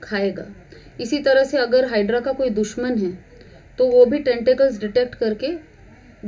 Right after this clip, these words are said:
उस दुश्मन पे, predator पे अटैक करते हैं।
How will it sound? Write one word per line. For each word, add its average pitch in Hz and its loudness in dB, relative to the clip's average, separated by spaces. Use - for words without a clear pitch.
उस - -4
दुश्मन 240 -4
पे, 208 0
predator 220 0
पे 285 -2
अटैक 202 -4
करते 175 -8
हैं। 175 -14